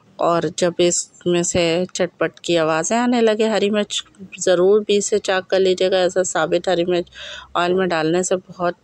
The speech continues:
छींटे पड़ते हैं, ये ऑयल मिर्चें फटने लगती हैं और फिर आपको निशान भी हो सकता है फेस पे, हाथों पे। तो जब भी हरी मिर्च ऑयल में डालें तो कट करके, हल्का सा कट करके या फिर पूरा कट करके डालें।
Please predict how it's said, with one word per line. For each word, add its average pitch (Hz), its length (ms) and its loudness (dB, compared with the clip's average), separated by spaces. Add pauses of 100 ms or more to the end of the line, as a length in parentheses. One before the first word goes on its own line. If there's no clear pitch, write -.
(600)
छींटे 185 440 -2
पड़ते 190 320 -4
हैं, 185 300 0
ये 170 200 2 (120)
ऑयल 165 360 0 (240)
मिर्चें 185 360 0
फटने 180 400 -4
लगती 202 380 0
हैं 196 120 0
और 175 260 2
फिर 208 240 -2 (720)
आपको 175 440 -2
निशान 170 540 0
भी 170 140 -2
हो 151 140 0
सकता 151 340 -6
है 160 220 -2 (580)
फेस 156 440 -2
पे, 160 220 0
हाथों 170 440 -2
पे। 156 260 -2 (800)
तो 170 440 -4
जब 185 180 0
भी 226 120 2
हरी 202 240 0
मिर्च 190 220 0
ऑयल 165 160 0
में 170 160 0
डालें 170 280 0
तो 196 160 -4
कट - 280 -4
करके, 185 320 -2
हल्का 180 400 -2
सा 175 160 -2
कट 151 240 -4
करके 202 360 -2
या 208 220 2
फिर - 260 -6
पूरा 156 240 2
कट - 220 -8
करके - 320 -6
डालें। 165 320 -4